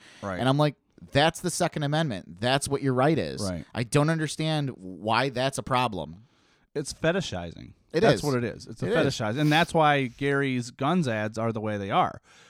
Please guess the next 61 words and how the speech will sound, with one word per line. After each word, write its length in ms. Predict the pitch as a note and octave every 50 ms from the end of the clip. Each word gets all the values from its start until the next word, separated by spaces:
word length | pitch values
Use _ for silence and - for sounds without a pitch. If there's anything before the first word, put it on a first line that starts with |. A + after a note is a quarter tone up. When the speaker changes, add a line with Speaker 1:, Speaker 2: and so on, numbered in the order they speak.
| _ _ _ -
Speaker 1:
because 320 | D#3 C#3+ - D#3+ D3+ C#3+
it 80 | E3 E3
is 140 | G#3 A3 -
fetishized, 680 | - - A2+ G2+ F#2+ - G2+ D#2 - - - - - - -
and 300 | A#2+ A#2+ A#2+ B2 B2+ A#2+
we 100 | C3+ C#3+
Speaker 2:
Mm-hmm. 80 | C#3 C#3+
Speaker 1:
love 220 | C#3+ C#3 C3+ -
poking 360 | - C3+ B2+ - - B2+ A#2 A#2
fun 220 | - C3+ C3 C3
at 140 | A#2+ - -
that. 240 | B1+ - G1+ G1+ - _ _
Speaker 2:
Of 140 | E3 F3 E3 -
course, 320 | - - G#2 - - - -
Speaker 1:
Uh, 40 | A2+
Speaker 2:
because 120 | A2+ A#2 A#2
Speaker 1:
but 40 | A#2+
Speaker 2:
it's 80 | B2 D#3
Speaker 1:
we'll 80 | G#3
get 60 | A3+ C#4
Speaker 2:
hilarious. 120 | A#3+ F#3
Speaker 1:
political 380 | - F#3+ G3 G3 F3+ - F3 C#3+
in 40 | B2
a 40 | A#2
second. 320 | - - E3+ D#3+ - C3+ B2+
I, 80 | C3
Speaker 2:
Yeah. 260 | C#3+ G3+ B3+ - F#2+
Speaker 1:
you 120 | D#3 F3+ F#3+
know, 60 | F3+ E3+
you 160 | E3 F3 A3
talked 260 | - A#3 A3 G#3+ F#3+
about 200 | F3+ E3+ D#3 -
this 140 | C#3 B2 -
Speaker 2:
Yeah, 140 | F#3 A#3+ -
Speaker 1:
drive 180 | C#3 C#3+ C#3+
Speaker 2:
you, 60 | B3+ -
Speaker 1:
down 260 | C3+ C3 C3+ C3+ C#3
Speaker 2:
you 60 | -
had 120 | - -
a 40 | A#3
Speaker 1:
to 60 | -
Speaker 2:
story, 440 | - - D#3+ C4 F#4 F#4 E3+ C3+ A#2
Dan. 440 | A2 A#2 A#2 A#2+ C3+ E3 F3 E3+ D#3+ - - - -
Speaker 1:
to, 380 | - - C3 A#2+ A#2 A2+ A2 A2
uh, 300 | A2 A2 G#2+ G#2 G#2 G2+
Butthole, 520 | A2 A2+ B2+ B2 C3 A2 C3+ C3 B2 A#2
New 100 | A2 G#2+
Jersey. 480 | G2 G2+ A2 A2+ C3 C#3 C3 A2 F#2+ B2+
Speaker 2:
Yes, 460 | B2+ D3 C#3+ B2 G2+ F#2+ - - A2+
Speaker 1:
And 200 | A2+ A#2 A#2 A#2 A#2 A2 A2+ A2
Speaker 2:
yes. 260 | A2+ - - - - -
Speaker 1:
I 720 | A#2+ C3 F3 A#3+ C#4 A3+ D#3 A#2 G#2 G2+ G2 F#2+ G#2 G#2+ - _ _
Speaker 2:
The 180 | G#2+ G#2 G2+ G2
shithole 380 | - - - A#2+ A2+ A#2 G#2
state 300 | - - - A2+ G#2 G2+
that 180 | - G2+ F#2+ C#3
Speaker 1:
I 100 | G3 B3+
Speaker 2:
is. 40 | C#4+
Speaker 1:
went 120 | D4 -
to 100 | C4 G#3
college 580 | - - F#3 D#3 E3+ F3 D3+ C3+ C3 A2 - -